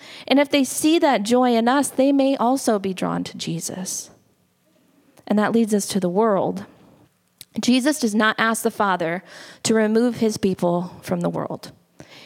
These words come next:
He says so in verse fifteen, "I do not ask that you take them out of the world, but that you keep them from the evil one." But if we're real honest, sometimes we do want to be taken out of the world. It's hard.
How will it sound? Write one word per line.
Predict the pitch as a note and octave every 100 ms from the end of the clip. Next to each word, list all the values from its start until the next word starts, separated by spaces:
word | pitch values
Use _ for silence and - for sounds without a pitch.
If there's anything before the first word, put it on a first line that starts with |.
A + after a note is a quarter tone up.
| - - _
He | - B3
says | F4+ G4+
so | - - F#3+ - -
in | -
verse | A3+ A#3 -
fifteen, | A#3+ A#3 C#4 G#3 -
"I | G#3 B3+ C#4+
do | A3+ C#4 D4
not | C4 B3 C4
ask | - A3 A3
that | A3 -
you |
take | G3+ - A#3+ -
them | B3
out | G#3+ G3+
of |
the | G3
world, | G3 F3 E3 F3+
but | F#3
that | G3 -
you |
keep | G3 - C#4 -
them | G#3 G3 F#3 F#3 - -
from | - G3+
the | G3 -
evil | F3 E3+
one." | D#3+ D3 F3+ - - - - _ _ _ _ _ _ - - - -
But | A3+
if | A3
we're | A#3+ F#4+
real | A3+ G3 A#3 B3+ B3+ B3+ B3 -
honest, | F#3+ D#3+ F#3+ - - - - - - - _ _ _ _ _ _ _ _ _ _
sometimes | B3 C4+ F4 D4
we |
do | G#3+ G#3
want | G#3+
to | F3+
be | E3+
taken | E3+ E3 - E3
out | -
of | -
the | -
world. | - - - - - _ _ _
It's | B3 C#4
hard. | - F#3 F#3+ -